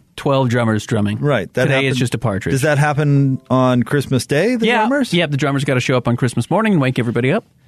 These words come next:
Speaker 2: If you're a, uh, <laughs> if you're a, like, a, a drummer for hire, per se, is, like, Christmas Day a big
Speaker 1: Christmas
Speaker 2: deal
Speaker 1: Day,
Speaker 2: for you?
Speaker 1: as long as you have eleven friends who can <laughs> join you. As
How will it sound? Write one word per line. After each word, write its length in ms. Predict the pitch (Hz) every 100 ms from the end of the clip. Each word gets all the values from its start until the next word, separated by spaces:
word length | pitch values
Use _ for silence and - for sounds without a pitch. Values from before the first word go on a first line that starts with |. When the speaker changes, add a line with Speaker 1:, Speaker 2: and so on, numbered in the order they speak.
| -
Speaker 2:
If 180 | 135 -
you're 260 | 202 247 220
a, 280 | 190 175
uh, 240 | 160 139 127 - _ - - - 135
<laughs> 640 | - _ - - - -
if 220 | 135 -
you're 260 | 160 165 165
a, 340 | 143 135 131
like, 220 | 110 120 120
a, 40 |
a 420 | 113 110 95 107
drummer 540 | 101 104 110 117 117 107
for 240 | - 98
hire, 600 | - 101 107 110 113 113 -
per 200 | 113 113
se, 400 | 123 113 123 127
is, 180 | 113 104
like, 180 | 110 107
Christmas 360 | 127 - 123
Day 200 | - 120
a 40 | 117
big 140 | 123
Speaker 1:
Christmas 260 | 143 156 127
Speaker 2:
deal 120 | 170
Speaker 1:
Day, 180 | 185 143
Speaker 2:
for 100 | 139
you? 60 | 160
Speaker 1:
as 100 | 131
long 160 | 147 156
as 60 |
you 80 | 147
have 100 | 156
eleven 380 | 156 156 165 160
friends 360 | 165 202 185
who 120 | - -
can 120 | 160
<laughs> 0 |
join 340 | - - 277 -
you. 340 | 160 277 - - _ - - - - - - - - - - - - - -
As 240 | - 214